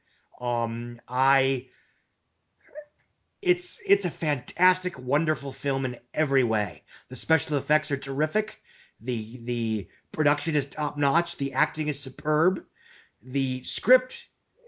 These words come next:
is very good. You know, it's emotionally engaging. It's thoughtful. It's moving. Um, it is a phenomenal motion picture. It is easily the best film I've seen this year.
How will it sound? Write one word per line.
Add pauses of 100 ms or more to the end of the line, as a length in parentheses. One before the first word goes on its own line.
is
very
good. (600)
You
know,
it's
emotionally
engaging.
It's
thoughtful.
It's
moving. (640)
Um, (960)
it
is (480)
a
phenomenal
motion
picture. (560)
It
is
easily
the
best
film
I've
seen
this
year.